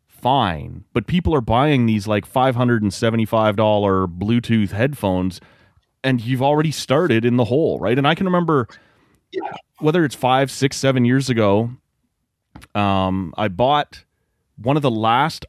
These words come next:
Speaker 1: iPods with the click wheel, and it was because it had this converter inside it. It was the last one to use this one converter that kept the signal quality as high as it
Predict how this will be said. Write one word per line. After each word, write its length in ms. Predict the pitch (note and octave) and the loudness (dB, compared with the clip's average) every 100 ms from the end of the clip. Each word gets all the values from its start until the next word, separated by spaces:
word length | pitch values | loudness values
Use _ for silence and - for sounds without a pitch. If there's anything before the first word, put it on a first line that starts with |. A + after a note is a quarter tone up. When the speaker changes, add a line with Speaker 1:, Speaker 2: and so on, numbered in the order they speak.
| - | -2
Speaker 1:
iPods 720 | G2 A2+ - F2+ C#2+ - - | 0 0 0 -4 -4 -10 -8
with 180 | G#2 - | -8 -6
the 60 | |
click 340 | - C#3 C#3 - | -10 -2 -2 -2
wheel, 380 | F#2 C#2 - - - _ - | -4 -4 -8 -16 -20 _ -2
and 60 | |
it 40 | G#2+ | -2
was 100 | G2+ | 0
because 280 | G#2+ A#2 | 0 0
it 80 | G2 | 0
had 260 | G#2 G#2+ F2+ | 0 0 0
this 340 | G#2 - - _ _ | -2 -2 -12 _ _
converter 580 | - G#2 A2+ B2 A2 F#2+ | -2 0 2 2 2 0
inside 500 | G2+ F#2+ - F#2 E2 | -2 -6 -2 -2 -2
it. 80 | D2+ | -2
It 40 | |
was 140 | G#2 F#2+ | -4 -2
the 80 | A2+ | 0
last 360 | A2+ B2 - | 2 0 -2
one 260 | A#2 A#2 A2+ | 0 0 0
to 60 | F#2+ | -2
use 280 | G2 G#2 | -2 -2
this 180 | F#2 F#2 | -2 -4
one 240 | G#2 G#2+ A2 | 0 0 0
converter 460 | G#2 F#2+ G2+ G2+ | -2 -2 -2 0
that 220 | F#2+ F#2 | -2 -6
kept 380 | - A#2+ - - - _ _ _ - | -4 -4 -4 -14 -20 _ _ _ -8
the 80 | |
signal 400 | G2 - B2+ A#2 | -8 0 2 2
quality 460 | G#2 G#2 F#2 F#2 F2+ | 2 0 2 0 -2
as 100 | F2 | -2
high 180 | G#2+ G#2+ | 2 2
as 120 | |
it 60 | G2 | 2